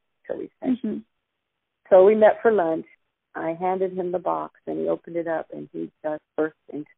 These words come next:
Speaker 1: tears. He was so blown away.
Speaker 2: That's so neat.
Speaker 1: That is my first and my favorite quilt.
Speaker 2: Oh,
Speaker 1: And
Speaker 2: wow.
Speaker 1: that's the one that introduced me to quilting,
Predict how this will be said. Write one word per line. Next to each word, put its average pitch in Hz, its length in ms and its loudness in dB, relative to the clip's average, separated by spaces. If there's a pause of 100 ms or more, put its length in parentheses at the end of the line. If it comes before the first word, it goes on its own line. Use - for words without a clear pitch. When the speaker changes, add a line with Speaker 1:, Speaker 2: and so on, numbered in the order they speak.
(120)
Speaker 1:
tears. 147 320 -14 (1500)
He 185 60 -4
was 165 220 -8 (160)
so 160 300 4
blown 156 300 -4
away. 151 380 -10 (1300)
Speaker 2:
That's 247 180 -10 (120)
so 226 80 -4
neat. 214 420 -2 (1120)
Speaker 1:
That 277 260 0
is 269 180 0
my 202 320 -2 (120)
first 262 240 4 (140)
and 196 240 -4
my 185 200 -4 (160)
favorite 175 480 0 (160)
quilt. - 220 -12 (880)
Speaker 2:
Oh, 190 140 -4
Speaker 1:
And 170 140 0
Speaker 2:
wow. 170 180 6
Speaker 1:
that's 214 180 -10
the 220 60 -2
one 180 360 -2
that 180 220 -2
introduced 160 640 -4
me 156 120 -10
to - 80 -12
quilting, - 560 -4